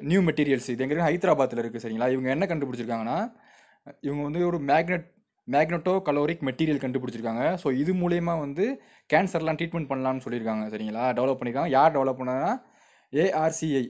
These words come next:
இவங்க வந்து Dep-, Department of Science and Technology கீழே இருக்காங்க. சரிங்களா? இது ரொம்ப முக்கியம். இந்த இன்ஸ்டிடியூட் இன்டர்நேஷனல் அட்வான்ஸ் ரீசர்ச் சென்டர் ஃபார்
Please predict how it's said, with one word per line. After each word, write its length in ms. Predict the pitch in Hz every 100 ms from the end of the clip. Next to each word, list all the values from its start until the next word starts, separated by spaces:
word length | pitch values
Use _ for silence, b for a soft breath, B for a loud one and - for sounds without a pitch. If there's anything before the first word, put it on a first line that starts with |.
| -
இவங்க 180 | 135
வந்து 160 | 143 160
Dep-, 160 | 143 139
Department 380 | 135 175 156 175
of 80 |
Science 240 | 170 151 170
and 120 | 143
Technology 320 | 135 139 131
கீழே 180 | 123 135
இருக்காங்க. 300 | 123 117 110
சரிங்களா? 360 | 107 110 113 127
இது 120 | 127
ரொம்ப 240 | 123 143 165
முக்கியம். 300 | 135 143 135
இந்த 100 | 131
இன்ஸ்டிடியூட் 380 | 127 147 131
இன்டர்நேஷனல் 480 | 190 160 160 151 156
அட்வான்ஸ் 320 | 127 151 156
ரீசர்ச் 320 | 143 135 135 -
சென்டர் 320 | 127 123 123
ஃபார் 220 | 160 220